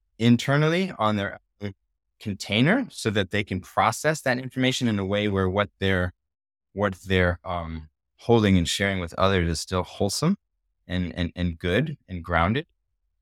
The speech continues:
Um, and then, of course, for a lot of people, they just don't find the time or the energy to sort of keep up and become expert generalists to sort of know what's happening.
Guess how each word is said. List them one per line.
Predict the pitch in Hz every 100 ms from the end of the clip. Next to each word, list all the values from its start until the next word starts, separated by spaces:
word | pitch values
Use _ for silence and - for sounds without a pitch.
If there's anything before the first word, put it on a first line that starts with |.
| _ -
Um, | 101 -
and | 110
then, | 110
of | 101
course, | - 120 110
for | - 104
a |
lot | 104 113
of |
people, | - 98 92
they | 92
just | 87 85
don't | 92 -
find | 90
the | 85
time | - 87
or | 85
the | 80
energy | 85 82 78 78
to | 78
sort | - 82
of | 80 -
keep | - 87 -
up | 98
and | 87 82
become | 78 85 85
expert | 82 - 85
generalists | - 78 80 78 -
to | -
sort | 82 76
of | 80
know | 82 78
what's | 73 76 -
happening. | 208 - 87 80